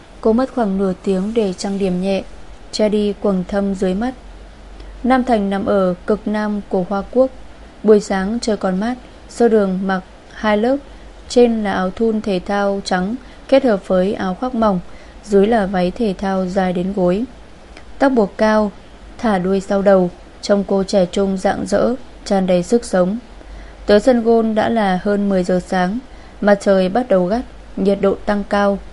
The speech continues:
Sơ Đường cởi áo khoác, đeo kính râm và đội mũ chống nắng. Giám đốc dẫn cô đến gặp tổng giám đốc Lý của tập đoàn Đàng Hóa.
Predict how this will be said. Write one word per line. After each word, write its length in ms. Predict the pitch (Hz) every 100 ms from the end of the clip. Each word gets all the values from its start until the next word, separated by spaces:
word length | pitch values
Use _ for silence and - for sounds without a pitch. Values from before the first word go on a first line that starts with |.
| - - -
Sơ 220 | - 233
Đường 280 | 214 196 185
cởi 140 | - 180
áo 160 | 180
khoác, 240 | 180 254 277 - - -
đeo 180 | 220 220
kính 240 | 196 185
râm 300 | 214 220 214 - -
và 220 | 185 185
đội 140 | 180 175
mũ 180 | 185
chống 280 | 214 185 190
nắng. 260 | 202 185 226 - - - - - - - - - - - - - - - - - 196
Giám 220 | 202 208
đốc 160 | 277
dẫn 180 | 285 -
cô 160 | 247 240
đến 160 | 196
gặp 180 | 208 233 -
tổng 240 | 202 185
giám 200 | 180 185
đốc 180 | 240 247
Lý 180 | 190 190
của 140 | 240
tập 180 | 202 190 185
đoàn 280 | 190 175
Đàng 200 | 180 175 165
Hóa. 320 | 180 170 196